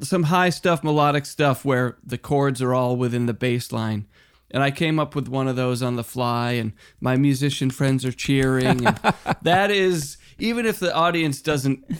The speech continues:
Speaker 1: hear it as like, "Oh, that's a really cool bass line," for me,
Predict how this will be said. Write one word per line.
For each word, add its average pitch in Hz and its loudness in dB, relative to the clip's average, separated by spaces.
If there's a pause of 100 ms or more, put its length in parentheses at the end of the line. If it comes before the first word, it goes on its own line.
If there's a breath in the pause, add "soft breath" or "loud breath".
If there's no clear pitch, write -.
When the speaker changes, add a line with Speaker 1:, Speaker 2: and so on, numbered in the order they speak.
(460 loud breath)
Speaker 1:
hear 147 0
it 135 2
as 123 -2
like, 120 -4
"Oh, 214 0
that's 202 -2
a 180 0
really 175 0
cool 147 -2
bass 139 0
line," 117 -2 (560 soft breath)
for 147 -2
me, 175 2